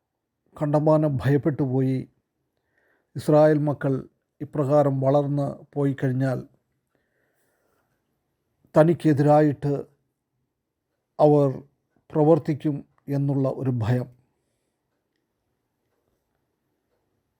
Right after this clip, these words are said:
ഫറവോൻ ചെയ്ത ഓരോരോ കാര്യങ്ങളും ഇസ്രായേൽ മക്കളെ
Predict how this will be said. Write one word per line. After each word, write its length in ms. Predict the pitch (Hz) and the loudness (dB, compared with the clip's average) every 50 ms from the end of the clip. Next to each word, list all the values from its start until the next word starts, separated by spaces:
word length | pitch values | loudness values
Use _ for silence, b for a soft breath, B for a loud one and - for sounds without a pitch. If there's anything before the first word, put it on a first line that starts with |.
| _ _ _ _ _ b b b b b b b b b b b b b b _ _ _ _ _ _ _ - | _ _ _ _ _ b b b b b b b b b b b b b b _ _ _ _ _ _ _ -8
ഫറവോൻ 520 | 180 127 143 160 175 175 180 180 185 175 143 - | -2 0 2 4 4 4 4 2 2 0 -2 0
ചെയ്ത 220 | 170 170 170 160 170 170 170 - - - _ _ _ _ _ _ _ _ _ _ _ _ _ _ - | 0 2 2 2 2 0 0 -2 -4 -8 _ _ _ _ _ _ _ _ _ _ _ _ _ _ -4
ഓരോരോ 480 | 151 151 151 165 170 175 180 170 185 185 156 - - | -2 0 2 4 4 4 6 4 4 2 0 0 0
കാര്യങ്ങളും 520 | 151 147 156 147 156 156 156 156 151 135 - - _ _ _ _ _ _ _ _ _ _ _ _ _ _ _ _ _ _ _ _ - | 0 0 2 0 0 -2 -2 -2 -4 -4 -6 -10 _ _ _ _ _ _ _ _ _ _ _ _ _ _ _ _ _ _ _ _ -6
ഇസ്രായേൽ 540 | 165 151 - - 165 156 156 165 170 175 165 160 | -6 -4 -2 0 2 4 4 4 4 4 2 0
മക്കളെ 340 | 160 151 139 - 156 160 156 | -2 -4 -2 -2 -2 0 -2